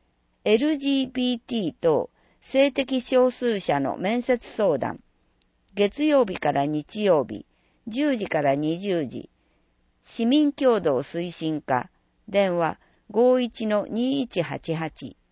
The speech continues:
予約制。生涯現役相談。金曜日、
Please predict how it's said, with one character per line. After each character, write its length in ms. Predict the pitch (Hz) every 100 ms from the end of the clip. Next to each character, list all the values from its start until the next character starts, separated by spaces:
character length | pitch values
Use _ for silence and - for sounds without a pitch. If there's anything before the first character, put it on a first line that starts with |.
| -
予 120 | 151
約 240 | 151 139 -
制。 340 | 147 120 - _ _ _ _ _ _ _ _ _ _ _
生 360 | - 302 302 254
涯 260 | 190 156
現 380 | 135 165 220 214
役 280 | 208 - 196
相 280 | - 165 123
談。 220 | - - _ _ _ _ _ _ _ _
金 280 | - 285 302
曜 280 | 294 233 151
日、 220 | 131 123